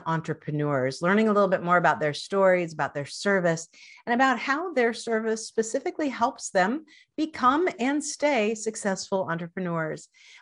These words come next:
My guest today is Adam Bird. He is the founder and C E O of Heroes Media Group, and he is a seasoned and serial entrepreneur. He's led and built companies, educates people, trains, mentors, and empowers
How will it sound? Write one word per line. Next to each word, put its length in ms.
My 100
guest 240
today 280
is 180
Adam 280
Bird. 300
He 200
is 120
the 220
founder 300
and 140
C 340
E 40
O 140
of 180
Heroes 460
Media 400
Group, 340
and 380
he 140
is 100
a 60
seasoned 540
and 280
serial 540
entrepreneur. 800
He's 240
led 320
and 180
built 280
companies, 580
educates 560
people, 360
trains, 500
mentors, 480
and 100
empowers 640